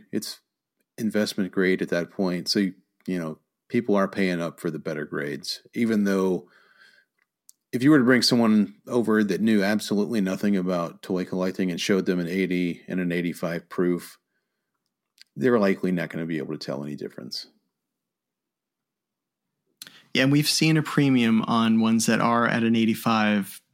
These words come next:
Speaker 2: eighty-five plus, or a ninety. Um,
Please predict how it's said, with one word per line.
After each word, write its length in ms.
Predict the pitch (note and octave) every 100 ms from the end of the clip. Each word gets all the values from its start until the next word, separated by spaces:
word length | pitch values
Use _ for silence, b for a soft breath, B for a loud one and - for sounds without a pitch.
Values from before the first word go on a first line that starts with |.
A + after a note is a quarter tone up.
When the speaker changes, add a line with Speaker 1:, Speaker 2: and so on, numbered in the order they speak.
| _
Speaker 2:
eighty-five 440 | A2 G#2+ - G#2+ -
plus, 360 | A#2 G#2 -
or 200 | - B2+
a 20 | G#2
ninety. 520 | G#2 G#2+ G2 - - _ b b b -
Um, 400 | - - G2+